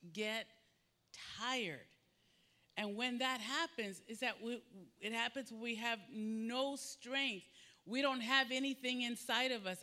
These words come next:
And that's why it's important. You need to take time <clears throat> for yourself.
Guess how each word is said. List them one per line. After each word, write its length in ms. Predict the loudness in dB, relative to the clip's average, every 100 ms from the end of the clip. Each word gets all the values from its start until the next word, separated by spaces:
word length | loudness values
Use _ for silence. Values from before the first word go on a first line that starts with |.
| -4
And 140 | 0
that's 260 | 2 0 2
why 140 | 0
it's 180 | 2 -2
important. 420 | -4 -2 -2 -2 -14 -20 -16
You 180 | -4 0
need 380 | 0 0 -2 -2
to 80 | -4
take 320 | 0 0 0
time 400 | 0 2 2 0 -6 -14 -14 _ -2
<clears throat> 80 | -2 -4 -14 _ _ _ _ _ _ -20 _ _ _
for 120 | 0
yourself. 640 | 0 0 0 2 2 0